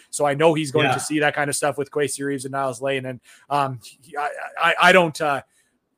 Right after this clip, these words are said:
Speaker 1: you know, him and Jonathan Sapphire looking at, uh, this team from an analytical lens, I can kind of, um, I can guess what they're thinking, and I know that they are going to think very positively of, of Niles Lane.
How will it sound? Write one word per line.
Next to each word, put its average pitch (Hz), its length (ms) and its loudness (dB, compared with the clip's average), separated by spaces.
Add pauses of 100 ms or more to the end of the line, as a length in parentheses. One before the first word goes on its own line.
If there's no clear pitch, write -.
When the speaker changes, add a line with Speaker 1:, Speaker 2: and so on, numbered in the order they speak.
(180)
Speaker 1:
you 160 100 -2
know, 160 80 2
him 180 160 2
and 160 100 -2
Jonathan 160 320 0
Sapphire 160 540 0
looking 151 320 -4
at, 160 240 -2
uh, 147 160 0
this 143 180 -6
team 151 220 -8
from 147 160 -10
an 143 80 -2
analytical 151 480 -4
lens, 165 340 -2
I 143 140 -4
can 135 120 -14
kind 156 200 -2
of, 135 120 -12 (800)
um, 143 360 -2
I 151 100 2
can 156 160 -8
guess 175 260 2
what 175 100 -2
they're 170 160 2
thinking, 147 420 -4
and 135 120 -6
I 135 60 -8
know 139 180 -2
that 131 100 -12
they 139 160 -6
are 135 140 -4
going 135 220 -6
to 131 100 -18
think 131 260 -10
very 143 160 -4
positively 131 640 -6
of, 127 160 -10
of 127 180 -12
Niles 123 280 -14
Lane. 120 180 -16